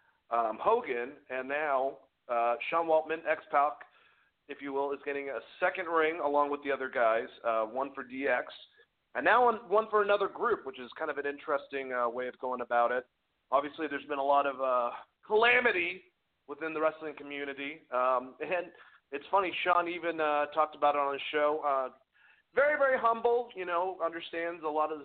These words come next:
stuff, actually kind of put over the fact that Eric Bischoff should be in this thing, um, kind of, kind of alluding to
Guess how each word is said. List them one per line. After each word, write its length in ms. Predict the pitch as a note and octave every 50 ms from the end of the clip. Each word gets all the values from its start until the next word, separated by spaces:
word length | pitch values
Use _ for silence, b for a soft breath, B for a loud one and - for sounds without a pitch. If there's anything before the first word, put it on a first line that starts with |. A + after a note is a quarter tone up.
| - _
stuff, 220 | - D#3+ D#3+ D#3+ D#3+ -
actually 600 | C#3 D#3 D#3 - - F3 E3 D#3 D3+ D3 D3+ D3+ - -
kind 160 | D3+ C#3+ C#3+
of 120 | C#3 -
put 160 | - D#3+ D3
over 200 | C#3+ D3 C#3 C#3
the 100 | C#3+ C#3
fact 220 | - C#3 C#3 C#3 -
that 100 | B2 A#2
Eric 180 | C3+ C3+ C3 -
Bischoff 420 | - C3 B2 - - C#3 C3 C3 C3 -
should 120 | - C3+ B2+
be 240 | B2+ B2 A#2+ A#2 A2+ _ _ _ _ _ _ _ _ _ _ _ _ _
in 160 | D#3+ D#3 D#3
this 120 | D#3 D#3 D3+ - -
thing, 220 | E3 D#3+ D#3 D#3+ E3+ E3+ E3 _ _ -
um, 400 | B2+ B2+ B2 B2 B2 B2 A#2+ A#2 - -
kind 160 | D3 C#3 C#3
of, 60 | C#3 - - - - _ _
kind 160 | - F3+ A#3
of 60 | C#4
alluding 360 | A#3 F3 D3+ D3 D3+ D3+ D3+ D3 - D3+
to 100 | C#3+